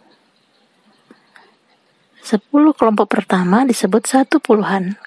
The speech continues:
Kemudian kelompok kedua, empat buah, sebutkan empat, empat satuan. Sepuluh tambah empat menjadi empat belas. Empat belas sama dengan satu puluhan dan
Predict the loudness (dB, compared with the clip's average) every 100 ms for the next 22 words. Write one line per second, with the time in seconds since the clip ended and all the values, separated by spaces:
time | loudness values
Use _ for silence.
0 | _ 0 2 2 2 2 0 -2 -4 -4
1 | -6 -4 0 4 2 0 -8 -18 -4 -4
2 | -2 0 2 0 -4 -4 -2 -2 0 -2
3 | -2 -6 -2 0 0 -2 -2 -4 -2 -2
4 | -2 -6 _ -16 -14 -14 -16 -12 -6 -6
5 | 2 2 4 2 2 0 -2 -2 0 -2
6 | 0 0 2 2 2 0 0 -2 0 0
7 | -2 -6 -14 -14 -12 -12 -14 _ -4 2
8 | 2 2 0 -2 2 2 2 0 0 -4
9 | -2 -4 -2 -2 2 4 4 2 2 2
10 | 0